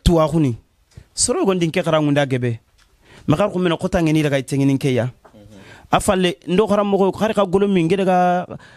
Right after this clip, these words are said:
ka modi kundani kwa. Ndige ni masala nga, ngede nasuya be kini karalo man pasa gene kenye. Ndeke nasuya bane ya kini, eh, usai tanjugora noku. Ntinga nasiha be kini, kara lomo be gaire.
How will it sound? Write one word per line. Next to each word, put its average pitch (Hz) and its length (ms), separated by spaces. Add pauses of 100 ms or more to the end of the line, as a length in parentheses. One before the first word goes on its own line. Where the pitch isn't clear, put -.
(140)
ka 185 140
modi 185 640 (340)
kundani 165 400
kwa. 139 260
Ndige 170 280
ni 170 60
masala 160 320
nga, 147 100
ngede 180 220
nasuya 170 320
be 160 100
kini 170 160
karalo 160 260
man 175 120
pasa 175 260
gene 151 160
kenye. 127 260 (540)
Ndeke 196 280
nasuya 170 420
bane 160 260
ya 151 100
kini, 147 320 (360)
eh, 143 80
usai 160 220
tanjugora 147 500
noku. 123 340 (1040)
Ntinga 226 300
nasiha 170 400
be 147 100
kini, 135 260
kara 156 200
lomo 165 240
be 143 140
gaire. 123 260